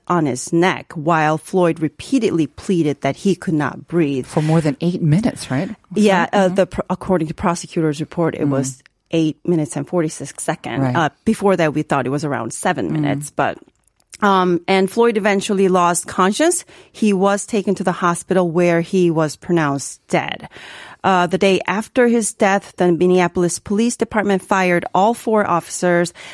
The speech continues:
Speaker 1: Uh, Derek Chauvin, that white, white officer who knelt on his neck, he now faces second de-, degree murder charges. The other three are also charged, uh, with aiding and abetting murder.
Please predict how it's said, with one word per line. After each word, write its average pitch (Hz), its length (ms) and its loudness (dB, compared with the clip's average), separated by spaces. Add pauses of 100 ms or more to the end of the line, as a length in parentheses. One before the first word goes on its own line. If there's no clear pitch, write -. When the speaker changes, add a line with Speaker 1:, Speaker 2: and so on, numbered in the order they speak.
(160)
Speaker 1:
Uh, 175 260 2
Derek 185 320 2
Chauvin, 180 640 2
that 180 180 0
white, 165 380 -2
white 170 220 2
officer 160 340 -4
who 165 160 -2
knelt 175 320 2
on 170 80 0
his 165 200 0
neck, 175 220 0 (200)
he 214 160 0
now 185 180 2
faces 175 380 -2
second 190 300 0
de-, 165 180 -6
degree 175 320 0
murder 247 280 2
charges. 220 540 0 (300)
The 202 180 2
other 208 300 2
three 190 400 2
are - 200 -2
also 185 360 0
charged, 175 500 -2 (160)
uh, 151 320 0
with 180 280 0 (100)
aiding 190 420 4
and 156 180 0
abetting 160 600 2
murder. 165 440 0